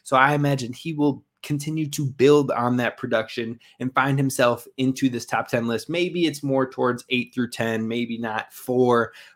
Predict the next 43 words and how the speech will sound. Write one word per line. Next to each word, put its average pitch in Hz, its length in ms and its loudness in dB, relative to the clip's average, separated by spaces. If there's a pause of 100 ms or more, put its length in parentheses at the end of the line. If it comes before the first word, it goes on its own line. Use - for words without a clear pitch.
(120)
but 180 200 8
a 185 60 2
boy 170 320 8
can 143 200 4
dream, 120 400 2
okay? 127 460 2 (200)
And 123 120 -2
I 151 280 4
think 147 420 -4
that 123 240 2
with 185 580 2
J 147 220 2
J 147 140 -2
McCarthy 143 500 0
at 131 140 0
the 117 80 -2
helm, 131 500 -4
somebody 143 580 2
is 120 120 0
going 123 300 -2
to - 100 -12
be 120 320 -2
a 110 180 -4
baller 113 500 2
in 113 120 -6
that 107 200 -8
pass 110 280 -6
catching 110 440 -4 (160)
group. 151 460 2 (320)
And 123 100 0
I 135 140 4
thought 135 180 6
it 123 60 6
would 120 140 0
be 123 120 0
Cornelius 131 540 -2
Johnson. 123 420 -4
Now, 120 200 -4
he 131 100 -6
shows 139 380 -2
all 156 180 2
the 175 160 6
upside. 123 540 0